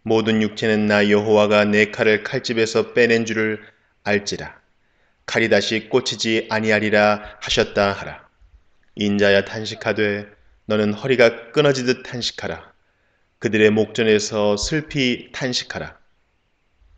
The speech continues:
그들이 내게 묻기를, "내가 어찌하여 탄식하느냐?" 하거든 대답하기를, "재앙이 다가온다는 소문 때문이니 각 마음이 녹으며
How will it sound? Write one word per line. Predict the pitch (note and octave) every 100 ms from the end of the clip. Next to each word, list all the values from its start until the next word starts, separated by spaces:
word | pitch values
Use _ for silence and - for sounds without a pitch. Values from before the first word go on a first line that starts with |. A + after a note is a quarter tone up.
| _ _ _ _ _ _ _
그들이 | A#2 G#2 A2
내게 | G#2 G#2+ A2
묻기를, | G#2 G2+ G#2+ G#2+ G#2 G#2
"내가 | G#2+ A2
어찌하여 | A2+ - A#2+ G#2+ G#2+
탄식하느냐?" | A#2 A#2+ - A#2+ G#2+ G#2 G#2+
하거든 | G2 G2 G2 G2
대답하기를, | - - - G2 F#2 F2+ F#2 - _ _ _ _
"재앙이 | - A2+ A2 A2 G#2+
다가온다는 | A2 A2+ A2 A2 A2 G#2+
소문 | - C3 B2 A#2+
때문이니 | A#2 G#2+ G2 E2+ E2 _ _ _ _ -
각 | A2 A#2+
마음이 | A2 G#2 G#2 A2
녹으며 | G#2 G#2 G#2 G#2 G2+ G2+